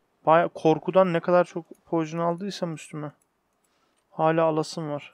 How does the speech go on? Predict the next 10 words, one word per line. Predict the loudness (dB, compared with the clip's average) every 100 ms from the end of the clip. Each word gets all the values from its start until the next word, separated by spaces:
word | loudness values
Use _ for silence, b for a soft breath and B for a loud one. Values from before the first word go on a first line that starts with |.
| _
Ki | -6 -4
bu |
kadar | 4 6
poison | 6 0 -2 -4
büyük | -6 -8
ihtimal | -6 -4
gereksiz | 0 -2 -2 -10 -16 -20 _
bile | -16 -6 -4 -4 -10 -20
kaçacak | -14 -14 -8 -10 -8 -10
yani. | -10